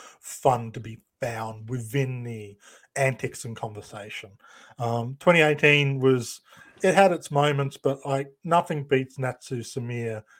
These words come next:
you know, begging on the ramp to get, uh, added to Oedo Tai and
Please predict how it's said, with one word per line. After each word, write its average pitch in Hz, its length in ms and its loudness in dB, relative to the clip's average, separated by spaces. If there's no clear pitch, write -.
you 131 100 -12
know, 107 80 -10
begging 120 480 0
on 117 200 -4
the 113 100 -6
ramp 110 460 -6
to 135 120 -6
get, - 220 -12
uh, 147 40 -10
added 139 300 4
to - 80 2
Oedo 120 500 2
Tai 113 340 -6
and 104 160 -14